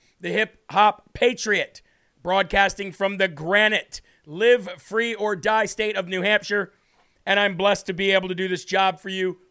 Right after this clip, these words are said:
Thank you for allowing me to come into your living rooms, on your phones, on your T Vs. Uh, whether you're watching on Roku and Fire Stick on the L F A T V channels,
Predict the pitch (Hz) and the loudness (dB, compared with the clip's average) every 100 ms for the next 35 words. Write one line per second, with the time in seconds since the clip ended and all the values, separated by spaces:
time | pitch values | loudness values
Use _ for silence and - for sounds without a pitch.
0 | _ - 214 220 208 202 185 180 185 190 | _ -2 -2 -2 -10 -12 -4 -2 2 2
1 | 190 185 190 185 - _ 165 196 196 196 | 0 -2 -4 -6 -12 _ -6 -4 -2 -4
2 | 151 190 175 165 - _ 170 226 233 220 | -6 -4 -2 -2 -6 _ -4 -2 -2 -2
3 | 220 220 214 - _ - 175 170 147 - | -2 -2 -4 -10 _ -6 -4 -4 -8 2
4 | 220 220 220 214 214 - - _ 170 175 | 4 6 6 4 -2 -10 -14 _ -6 -6
5 | 156 - 185 170 226 240 226 226 - _ | -8 -8 -10 -6 -4 -4 -4 -6 -10 _
6 | _ _ - 196 190 180 - _ _ 180 | _ _ 2 4 4 2 -4 _ _ 0
7 | 220 220 208 202 214 214 220 202 185 196 | 2 2 0 2 2 0 -4 -4 -2 -4
8 | 214 208 196 170 208 208 - 220 196 185 | -4 -4 -4 0 2 2 -2 -4 -4 -4
9 | 190 202 190 208 202 196 202 190 180 208 | -4 -2 -2 -4 -8 -8 -10 -8 -6 -4
10 | 202 196 190 | -2 -2 -6